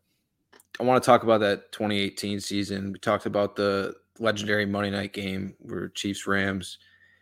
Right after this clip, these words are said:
and Mahomes won M V P this year. They get to, they get all the way to the A F C title game, host the New England Patriots, Tom Brady.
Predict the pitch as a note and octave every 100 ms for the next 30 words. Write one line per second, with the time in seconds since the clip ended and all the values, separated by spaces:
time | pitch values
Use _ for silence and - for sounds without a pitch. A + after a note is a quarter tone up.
0 | _ _ - G2+ G2 G2 F#2 - - G2+
1 | A2 G#2+ G#2 G#2+ F#2+ G#2+ G#2 G2 A#2+ A#2+
2 | A#2 A2+ A#2 A2 A2 G#2+ G#2 - _ _
3 | _ - A2+ A2 G#2+ - - A2+ A2 G#2+
4 | G2+ F#2+ - A2 A2 G2+ - G#2+ A2+ A#2+
5 | A#2 A#2 A2+ A2 G#2+ G#2+ - G2 E2+ G#2
6 | G#2 - G#2+ - G2+ G2+ G2+ G2+ F#2+ F#2
7 | F#2 - _ - G#2+ A2 G#2+ - - G#2
8 | G#2 G#2 G2 G2 F#2+ G2 G2+ F#2+ F2+ -
9 | - G2 F#2 F#2+ G2 G2 G2 G2